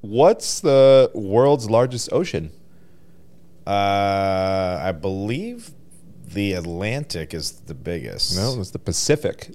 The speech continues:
Speaker 2: Ah.
Speaker 1: According to the internet <laughs> and this search that I
Speaker 2: No,
Speaker 1: did.
Speaker 2: I, no, that's, that's right. That's right. That's right.
Speaker 1: Yeah.
Speaker 2: Okay. A
Speaker 1: Yeah,
Speaker 2: gr-
Speaker 1: you got a one in however many <laughs>
Speaker 2: Yeah,
Speaker 1: chance.
Speaker 2: I almost had it.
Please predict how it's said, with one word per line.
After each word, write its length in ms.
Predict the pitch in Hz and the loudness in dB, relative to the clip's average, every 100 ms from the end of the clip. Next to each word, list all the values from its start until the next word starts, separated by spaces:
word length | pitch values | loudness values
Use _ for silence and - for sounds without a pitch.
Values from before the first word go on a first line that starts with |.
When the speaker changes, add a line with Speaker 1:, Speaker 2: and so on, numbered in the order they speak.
| - | -16
Speaker 2:
Ah. 680 | 95 104 101 90 80 - - | -6 -2 -2 -4 -8 -16 -2
Speaker 1:
According 580 | 117 101 - 127 147 160 | -2 0 4 6 6 2
to 100 | 156 | 0
the 120 | 127 117 | 0 0
internet 480 | 147 107 87 - - - - | 0 2 0 -2 0 0 0
<laughs> 140 | - - | -4 2
and 240 | 139 123 | 2 2
this 140 | 131 | -2
search 320 | - 127 127 - | -2 0 -2 -2
that 160 | 95 | 0
I 60 | 90 | 4
Speaker 2:
No, 300 | 143 147 151 165 | 6 6 4 0
Speaker 1:
did. 120 | - | -8
Speaker 2:
I, 40 | |
no, 200 | 127 156 | -4 -2
that's, 280 | 151 143 - | 0 -2 -4
that's 260 | - 113 - | -2 -2 -2
right. 180 | 73 - - | -10 -10 -8
That's 220 | 92 - | -8 -6
right. 140 | 71 | -10
That's 200 | - 85 | -8 -6
right. 60 | 92 | -4
Speaker 1:
Yeah. 140 | 82 76 - - - | -4 -6 -12 -20 -4
Speaker 2:
Okay. 300 | 120 120 92 - | 0 2 0 0
A 60 | 110 | 4
Speaker 1:
Yeah, 140 | 160 | 6
Speaker 2:
gr- 20 | 147 | 6
Speaker 1:
you 40 | |
got 100 | 143 | 4
a 40 | 110 | 4
one 260 | 101 101 | 2 -2
in 320 | 92 87 80 - - | -2 -6 -10 -10 0
however 260 | 92 92 | 0 2
many 180 | 90 95 | 0 0
<laughs> 200 | - 113 - - - | 0 -6 -6 -16 -14
Speaker 2:
Yeah, 160 | - - | -12 -6
Speaker 1:
chance. 220 | - - - | -6 -6 -10
Speaker 2:
I 160 | 170 156 | -2 0
almost 220 | 98 78 | 0 -4
had 120 | 73 | -8
it. 100 | 76 | -10